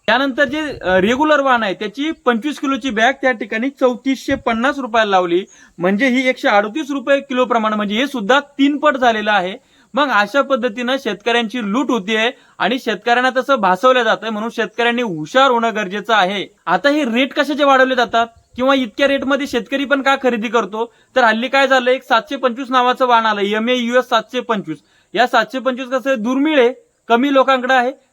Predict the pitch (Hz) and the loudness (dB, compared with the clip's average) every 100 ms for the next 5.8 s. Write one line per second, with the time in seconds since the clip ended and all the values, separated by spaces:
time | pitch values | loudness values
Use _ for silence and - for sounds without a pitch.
0 | - 240 269 277 262 269 262 240 262 240 | -2 0 2 0 0 0 0 0 2 2
1 | 233 269 _ - 208 196 254 277 277 247 | 0 -8 _ -10 -6 0 2 2 2 0
2 | 254 277 262 247 233 247 - _ 214 214 | 0 2 2 2 -4 -4 -8 _ -4 0
3 | 254 240 254 269 254 240 226 240 - - | 2 2 2 0 0 0 -4 -4 -6 -10
4 | 220 247 254 208 220 254 277 254 233 247 | -2 2 4 2 2 0 0 0 2 2
5 | 240 233 233 226 233 220 202 | 0 -2 -2 -2 -2 0 -2